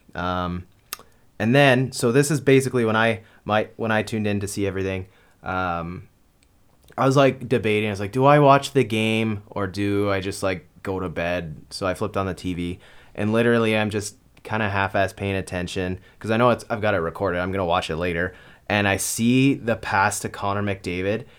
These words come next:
and the little whoop-de-doo around McCabe, and that goal, like, fucking fired me up. That was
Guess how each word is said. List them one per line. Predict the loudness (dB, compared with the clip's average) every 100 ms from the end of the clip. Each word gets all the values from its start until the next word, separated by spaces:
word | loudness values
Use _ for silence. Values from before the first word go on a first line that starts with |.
| -20 -6
and | -4 0
the | 0
little | 0 0 0
whoop-de-doo | 0 -2 -2 0 -2 0 0 2
around | 2 2 2 0
McCabe, | -2 -6 -6 -2 -2 -4 -12 -20 _ -4
and | 0 0 -2 -6 -4
that | 4 4 4 -2
goal, | 4 6 6 2 -6
like, | -4 -2 -4
fucking | -12 -2 -2 0 -4 -4 -10 -20 2
fired | 6 8 6 2
me | -2 -2
up. | -4 -6 -16 -14 -6 6
That | 8 12
was | 12 12